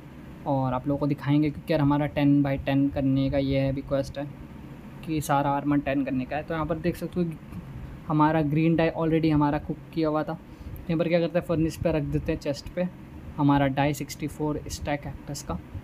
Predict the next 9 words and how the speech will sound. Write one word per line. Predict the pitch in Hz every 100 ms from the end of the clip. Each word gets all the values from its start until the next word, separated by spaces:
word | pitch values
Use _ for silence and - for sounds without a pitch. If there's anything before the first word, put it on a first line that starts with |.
| - - -
जिससे | 147 -
हमारा | 156 151
green | 143 143 147
die | 143
बनेगा। | 139 139 139 156 - - - - - - - -
तो | 156
फटाफट | 147 160 165 160
चलते | 180 160 185
हैं, | 143